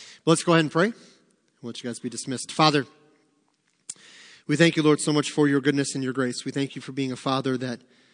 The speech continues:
doesn't just tell us what we want to hear, Lord, but tells us what we need to hear.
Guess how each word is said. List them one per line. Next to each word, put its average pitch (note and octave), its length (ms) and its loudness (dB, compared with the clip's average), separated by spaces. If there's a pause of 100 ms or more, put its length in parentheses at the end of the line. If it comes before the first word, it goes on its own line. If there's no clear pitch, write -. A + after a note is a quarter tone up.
(580)
doesn't C#3 260 -6
just C3 160 -6
tell C#3+ 140 2
us C3 100 -6
what C#3 80 -8
we C3+ 80 -6
want C3+ 200 -2
to B2+ 40 -4
hear, B2+ 160 -4
Lord, B2 240 -4
but A#2 140 -10
tells C3 240 -6
us B2+ 100 -12
what C3 100 -8
we C3 120 -6
need B2+ 160 -6
to B2+ 40 -8
hear. A#2+ 320 -14